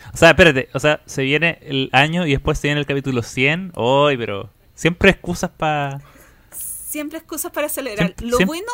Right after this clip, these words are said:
Speaker 1: siempre hay una excusa para celebrar.
Speaker 2: lo bueno es que como ahora cambiamos de periodicidad, el capítulo cien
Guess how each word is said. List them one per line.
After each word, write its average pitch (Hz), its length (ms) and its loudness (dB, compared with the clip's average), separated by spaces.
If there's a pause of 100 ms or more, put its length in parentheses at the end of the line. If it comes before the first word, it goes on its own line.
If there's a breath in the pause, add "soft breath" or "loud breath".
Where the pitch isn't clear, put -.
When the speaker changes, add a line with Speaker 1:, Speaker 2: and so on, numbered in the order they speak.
(160)
Speaker 1:
siempre 185 300 2
hay 175 60 6
una 165 100 2
excusa 151 280 -4
para 127 160 -2
celebrar. 117 300 -14
Speaker 2:
lo 233 140 -2
bueno 311 280 -6
es 453 120 -10
que 381 420 -6
como 262 260 -6
ahora 269 380 0
cambiamos 320 420 -4
de 311 120 -8
periodicidad, 302 680 -4 (320)
el 254 140 -4
capítulo 277 440 -4
cien 320 340 -4